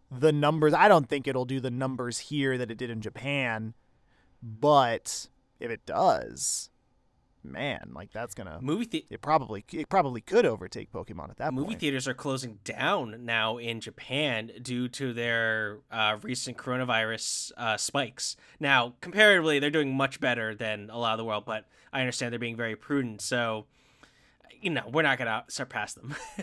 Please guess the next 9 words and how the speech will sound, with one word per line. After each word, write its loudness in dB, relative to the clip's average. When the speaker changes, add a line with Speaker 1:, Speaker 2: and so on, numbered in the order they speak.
Speaker 2:
<laughs> 0
But 10
if 8
there's 8
any 8
chance, 4
maybe 4
somehow, 6
maybe, 2